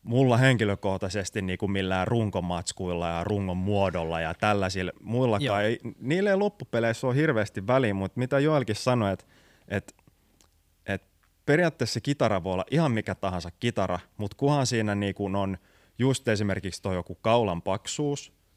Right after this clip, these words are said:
Speaker 1: ja sit se actioni, et kuinka lähellä niin kuin kielet on sitä otelautaa,
Speaker 2: Joo.
Speaker 1: et se on niin kuin itselle semmonen miellyttävä ja, ja se niinku istuu hyvin sun, niinku jos sä vaikka istualtaan nyt esimerkiksi
Speaker 2: Joo,
Speaker 1: soitat,
Speaker 2: kyllä.
Speaker 1: se istuu hyvin siellä sun syliin.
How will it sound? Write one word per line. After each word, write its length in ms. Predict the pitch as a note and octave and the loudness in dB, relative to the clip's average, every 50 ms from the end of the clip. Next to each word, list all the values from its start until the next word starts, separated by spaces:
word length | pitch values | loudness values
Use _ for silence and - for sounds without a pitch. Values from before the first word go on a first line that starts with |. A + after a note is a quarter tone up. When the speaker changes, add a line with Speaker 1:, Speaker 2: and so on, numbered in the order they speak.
| _ - | _ -8
Speaker 1:
ja 100 | G2+ G2 | -6 -4
sit 200 | G2+ G#2+ G2 - | -2 -4 -4 -2
se 100 | - - - | -4 -2 0
actioni, 640 | G2+ A2 A2+ - - - - C3 C3 D3 D3 - - - - | 2 0 0 0 -2 -2 -2 0 0 0 -2 -4 -8 -8 -6
et 160 | G2 - - | -6 -6 -6
kuinka 400 | - A#2 G#2+ G2+ F#2 - F#2+ F#2+ | -4 -2 -2 0 0 0 0 0
lähellä 340 | F#2+ F2+ F#2+ F2+ E2+ E2+ E2+ | 0 0 0 -2 -2 -2 -4
niin 120 | E2+ D#2+ | -6 -8
kuin 120 | - E2+ - | -10 -10 -6
kielet 400 | - G2 F2 E2 D#2 D2 - - | -4 -2 -2 -2 -4 -6 -6 -6
on 140 | G2 G2 F2 | -4 -4 -4
sitä 220 | E2 D#2+ - D#2 | -6 -8 -8 -6
otelautaa, 720 | D#2+ E2+ E2+ - F#2+ F2+ F2+ F2+ F2+ F2+ F2+ - - C3 | -6 -6 -6 -4 -4 -4 -2 -2 -2 -4 -4 -2 0 2
Speaker 2:
Joo. 160 | B2 A2 G#2+ A2 - - - - _ _ - | 2 2 0 -4 -10 -18 -20 -20 _ _ -14
Speaker 1:
et 160 | - F#2 - | -12 -12 -6
se 120 | - - C3 | -2 2 2
on 160 | B2+ A#2 A2 | 2 4 2
niin 100 | G2+ F#2+ | 0 -2
kuin 180 | - F#2 G2+ A2+ | -2 -2 -2 -2
itselle 380 | G#2+ - - G#2 F#2 E2+ E2+ E2 | -2 -4 -4 -6 -4 -4 -4 -6
semmonen 400 | - - F2 E2 E2 D#2+ E2 F2 | -6 -6 -6 -6 -6 -6 -6 -4
miellyttävä 680 | F#2 F#2+ F#2 F2 E2 E2 - _ - D#2+ E2 E2 D#2+ - _ _ _ _ _ _ _ _ - _ - | -2 0 0 -2 -2 -6 -10 _ -8 -6 -6 -6 -6 -8 _ _ _ _ _ _ _ _ -20 _ -12
ja, 260 | F2+ F#2 E2+ E2+ - _ _ _ _ _ _ _ _ _ _ _ _ _ _ _ _ _ _ _ _ - | -8 -6 -6 -6 -8 _ _ _ _ _ _ _ _ _ _ _ _ _ _ _ _ _ _ _ _ -10
ja 60 | G2 | -6
se 120 | F2 F#2+ F2+ | -4 -4 -2
niinku 240 | F2+ F2 - - - | -4 -4 -6 -6 -2
istuu 460 | G2+ A#2 A2+ - - - - F2+ E2+ E2 | 0 0 2 0 -2 -4 -6 -6 -4 -4
hyvin 320 | G2 F#2 E2 E2 D#2 D#2+ | -4 -4 -4 -6 -8 -8
sun, 220 | - F2 E2 E2 - - _ _ | -8 -10 -10 -12 -14 -18 _ _
niinku 240 | - F#2 E2 - F2+ | -8 -8 -8 -6 -6
jos 180 | E2+ E2+ - - | -8 -6 -6 -6
sä 140 | A2 F#2+ G2+ _ - | -6 -6 -6 _ -6
vaikka 260 | F#2 E2+ - - F2+ | -6 -6 -4 -4 -4
istualtaan 640 | F2+ F2 E2+ - - G2 C#2+ C#2+ E2 - C2 C2 C2+ | -4 -4 -6 -8 -8 -8 -8 -8 -8 -8 -12 -12 -12
nyt 140 | - - _ _ | -16 -18 _ _
esimerkiksi 340 | G3 G#3+ - - - - D3+ | -20 -18 -16 -10 -2 4 4
Speaker 2:
Joo, 160 | C3 A#2 G2+ G#2 | 4 4 4 0
Speaker 1:
soitat, 200 | - - F#2 C#2 A2+ | -4 -6 -6 -4 -4
Speaker 2:
kyllä. 120 | G#2 G2+ - | -6 -6 -6
Speaker 1:
se 220 | - G#2 F#2+ G#2 | -4 -2 0 0
istuu 300 | A2 - - - F#2+ F2+ | -2 -2 -4 -6 -4 -2
hyvin 280 | G2+ G#2+ G2 G2 F2+ E2 | -2 0 0 -2 -2 -4
siellä 200 | F#2+ E2+ E2 E2 | -6 -6 -6 -6
sun 120 | F2+ E2+ | -6 -6
syliin. 340 | - A2+ A2 G2+ G2+ F#2+ - | -4 -4 -2 -2 -2 -4 -6